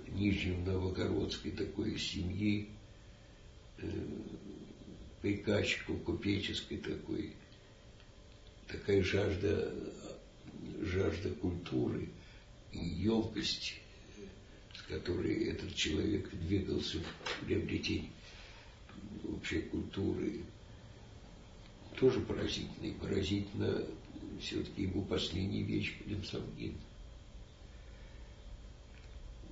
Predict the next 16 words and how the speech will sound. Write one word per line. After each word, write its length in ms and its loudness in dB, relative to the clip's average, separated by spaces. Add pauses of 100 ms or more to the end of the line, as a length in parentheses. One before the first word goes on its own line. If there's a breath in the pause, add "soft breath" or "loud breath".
(420)
Горький 320 2
трудный 500 8
автор, 380 -2 (160)
не 80 -2
все 300 4
его 380 0 (180)
любят, 360 2 (1080)
но 600 2 (320)
тоже 260 8
поразительно. 760 0 (580 loud breath)
То 60 12
есть, 140 12
что 280 10
я 80 12
хочу 360 8
сказать, 540 6